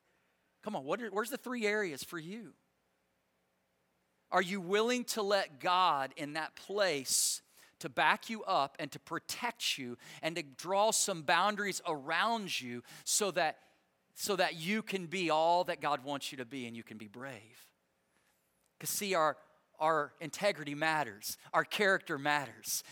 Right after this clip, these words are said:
And Jesus wants to do something in us that we can't even do for ourselves, but are we willing to surrender enough to let him do it in us? Come on, are you with me today, church?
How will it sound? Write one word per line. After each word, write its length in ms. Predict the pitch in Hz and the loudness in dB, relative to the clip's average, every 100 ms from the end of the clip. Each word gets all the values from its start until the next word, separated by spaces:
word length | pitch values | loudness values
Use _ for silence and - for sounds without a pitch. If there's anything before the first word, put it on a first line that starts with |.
| - - | -6 -2
And 160 | 196 | 0
Jesus 560 | 143 175 226 247 233 - | 0 2 2 2 0 0
wants 220 | 214 - | 0 -2
to 100 | 185 | -6
do 160 | 165 208 | -4 -2
something 460 | - 214 - 175 | 2 2 2 0
in 160 | 180 175 | 2 6
us 320 | 233 190 - - - | 8 6 2 -8 -6
that 120 | 185 | 0
we 120 | 240 | 2
can't 180 | - 220 | 2 2
even 160 | 190 | 2
do 160 | 180 220 | 0 0
for 140 | 220 | 4
ourselves, 460 | 185 165 277 277 208 - - | 4 6 6 4 4 -8 4
but 100 | 233 | 6
are 80 | 214 | 6
we 140 | 208 | 2
willing 440 | 185 220 262 254 220 | 4 4 6 2 0
to 120 | 196 | -2
surrender 580 | - 214 175 220 262 262 | 0 0 0 0 2 2
enough 340 | 214 185 180 - | 4 4 4 2
to 100 | 208 | 2
let 260 | 185 196 | 6 6
him 140 | 233 220 | 4 0
do 260 | 226 302 | 2 6
it 160 | 277 - - | 6 4 2
in 120 | 240 285 | 6 10
us? 460 | 330 311 226 - - - | 10 10 8 2 0 0
Come 180 | - 320 | 6 10
on, 220 | 359 349 | 12 12
are 80 | 294 | 10
you 160 | 294 320 | 6 4
with 200 | 330 311 | 4 4
me 100 | 302 | 0
today, 280 | 277 254 226 | 6 4 4
church? 680 | - 233 180 - - - | 2 2 2 -2 -6 -6